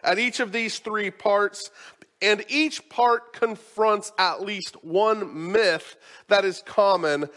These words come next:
in our world today, in, in the Christian community today. Uh, first things first, in verse seventeen, he advises us how not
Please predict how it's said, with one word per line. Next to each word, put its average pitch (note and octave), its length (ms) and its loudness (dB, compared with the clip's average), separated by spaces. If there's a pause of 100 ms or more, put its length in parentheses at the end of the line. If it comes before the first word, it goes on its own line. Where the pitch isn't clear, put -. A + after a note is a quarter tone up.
(220)
in E3+ 160 2
our D#3 400 0 (140)
world D#3+ 540 2 (220)
today, C#3 420 0
in, C3 180 -6
in C3 240 -8 (180)
the C3 100 -6 (200)
Christian F3 500 -6
community C#3+ 640 -4 (200)
today. C#3 540 -2 (500)
Uh, D3+ 180 2
first - 520 -2
things B3 300 0
first, G3+ 380 0
in F3+ 120 -2
verse G#3+ 240 0
seventeen, G3+ 760 -2 (400)
he G#3+ 440 -6 (1000)
advises F#3 600 0
us G3+ 120 -2
how F#3+ 300 2
not E3+ 720 0